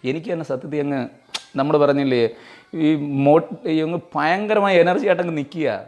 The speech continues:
എന്തുവാണെന്നറിയത്തില്ല. ഞാനിന്ന് രാവിലെ നടക്കാൻ പോകുമ്പോൾ ഈ ഇന്ത്യൻ കോഫി ഹൗസിൽ ഇരിക്കുന്ന അച്ചായന്മാരോട്,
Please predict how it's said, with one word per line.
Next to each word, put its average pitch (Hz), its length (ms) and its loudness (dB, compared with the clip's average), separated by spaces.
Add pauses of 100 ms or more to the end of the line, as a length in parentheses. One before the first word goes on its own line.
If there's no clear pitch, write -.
(220)
എന്തുവാണെന്നറിയത്തില്ല. 165 760 0
ഞാനിന്ന് 160 360 -2
രാവിലെ 151 200 2
നടക്കാൻ 139 340 -6
പോകുമ്പോൾ 143 200 -6
ഈ 135 280 -6
ഇന്ത്യൻ 143 260 -8
കോഫി 139 240 -6
ഹൗസിൽ 143 180 -4
ഇരിക്കുന്ന 131 260 -2
അച്ചായന്മാരോട്, 123 500 -2